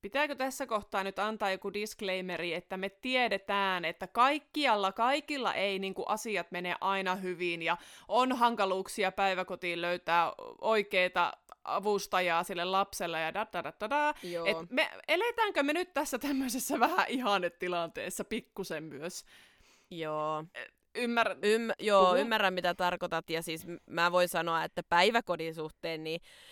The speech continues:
Speaker 2: meillähän kävi se, no se kiertävä lasten-,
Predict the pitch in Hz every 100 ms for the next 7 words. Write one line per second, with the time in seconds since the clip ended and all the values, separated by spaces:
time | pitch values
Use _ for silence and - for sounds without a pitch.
0 | - 180 180 170 165 165 202 214 208 196
1 | 208 190 180 - _ _ _ _ - 185
2 | 185 196 214 196 214 196 190 170 170 160
3 | 160 - 165